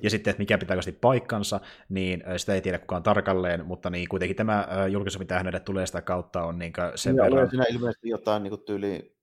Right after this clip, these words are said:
Speaker 2: tekstiviestejä vai mitä oli niinku vuotanut, mitkä niinku aika lailla niinku varmisti, että se pitää
Speaker 1: Joo,
Speaker 2: paikkansa.
Speaker 1: okei. Joo, tosta mä en tiennytkään, mutta no,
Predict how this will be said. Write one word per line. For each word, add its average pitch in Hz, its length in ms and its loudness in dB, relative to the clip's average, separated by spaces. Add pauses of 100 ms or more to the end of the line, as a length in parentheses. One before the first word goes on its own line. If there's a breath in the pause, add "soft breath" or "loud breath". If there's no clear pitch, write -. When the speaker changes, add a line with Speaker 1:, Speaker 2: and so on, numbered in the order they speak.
(240)
Speaker 2:
tekstiviestejä 92 720 -4
vai 90 100 0
mitä 95 340 0
oli 85 160 2
niinku 85 220 -6
vuotanut, 85 420 0
mitkä 85 200 -8
niinku 85 200 0
aika 78 220 2
lailla 82 180 2
niinku 82 220 -6
varmisti, 85 440 -2
että 92 120 -8
se - 80 -20
pitää - 260 -2
Speaker 1:
Joo, 95 120 4
Speaker 2:
paikkansa. 90 260 0
Speaker 1:
okei. 87 280 -4 (400 loud breath)
Joo, 92 200 2
tosta 98 180 -2
mä 90 60 -4
en 85 60 -8
tiennytkään, 90 460 -4
mutta 85 300 -8
no, - 260 -6